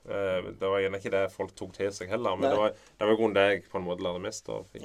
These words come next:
Speaker 2: Ja.
Speaker 1: sant? Men
Speaker 2: Ok.
Speaker 1: jeg ble jo aldri flink til å spille gitar før nå nylig, sånn i to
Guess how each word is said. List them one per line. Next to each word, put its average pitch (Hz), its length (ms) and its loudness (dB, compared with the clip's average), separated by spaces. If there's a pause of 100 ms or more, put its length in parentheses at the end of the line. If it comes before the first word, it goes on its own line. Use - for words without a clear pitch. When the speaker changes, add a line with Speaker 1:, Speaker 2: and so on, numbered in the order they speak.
Speaker 2:
Ja. - 40 0
Speaker 1:
sant? 110 200 -10
Men 101 120 -10
Speaker 2:
Ok. 175 280 -14 (320)
Speaker 1:
jeg 107 80 -4
ble 101 220 -2
jo 113 100 0
aldri 98 320 2
flink - 440 -12 (360)
til 104 140 -2
å - 20 -10
spille 95 340 -2
gitar 92 380 -4
før 98 160 -10
nå 98 220 -8
nylig, 98 340 -10
sånn 101 160 -12
i 98 80 -8
to 95 160 -14